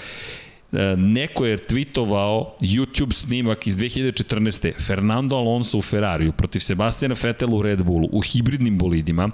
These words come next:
bitka za poziciju. Alonso na starim gumama, gde mislim da je Leclerc mogao da gleda starog,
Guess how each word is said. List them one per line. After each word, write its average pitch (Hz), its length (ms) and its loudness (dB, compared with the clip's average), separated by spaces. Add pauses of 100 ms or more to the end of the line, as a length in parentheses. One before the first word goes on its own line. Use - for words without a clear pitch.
(340)
bitka 123 360 -2
za 117 120 0
poziciju. 101 560 0
Alonso 98 500 0
na 110 80 0
starim 170 440 -2
gumama, 101 480 0 (380)
gde 123 220 0
mislim 151 300 -2
da 131 60 0
je 120 60 2
Leclerc 135 400 0
mogao 127 360 2
da 101 120 0
gleda 110 440 0 (220)
starog, 101 540 0